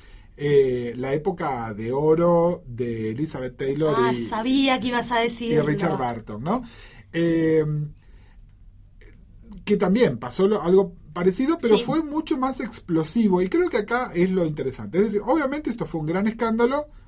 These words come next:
Speaker 1: porque Brad, concretamente, estaba casado con Jennifer Aniston,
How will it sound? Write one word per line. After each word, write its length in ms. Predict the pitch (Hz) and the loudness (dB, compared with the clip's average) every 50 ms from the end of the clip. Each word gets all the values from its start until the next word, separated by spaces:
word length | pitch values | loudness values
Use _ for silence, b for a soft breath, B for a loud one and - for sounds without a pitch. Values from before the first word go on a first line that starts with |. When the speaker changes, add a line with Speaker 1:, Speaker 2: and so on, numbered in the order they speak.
| b b - | b b -6
Speaker 1:
porque 480 | - 294 311 - - 254 220 202 - - | -2 -2 -2 0 2 2 2 2 2 0
Brad, 340 | 98 107 160 190 190 202 196 | -8 -4 -2 0 0 -2 -2
concretamente, 920 | - 143 120 120 156 170 175 170 180 175 175 175 185 185 233 226 214 - - | -6 -10 -10 -6 -4 -4 -2 -2 0 0 0 0 2 2 2 2 0 0 -6
estaba 380 | 143 139 139 - 165 175 180 175 | -8 -6 -4 -2 -2 -2 -2 -4
casado 460 | - 139 - 156 143 139 143 156 151 | -6 -8 -6 -4 -4 -2 -2 -4 -4
con 120 | - 110 107 | -6 -10 -10
Jennifer 380 | - 120 110 104 - 110 110 | -8 -8 -10 -10 -10 -10 -10
Aniston, 520 | 127 131 127 135 131 - - 202 220 254 | -8 -8 -8 -10 -8 -4 -2 -2 -2 -2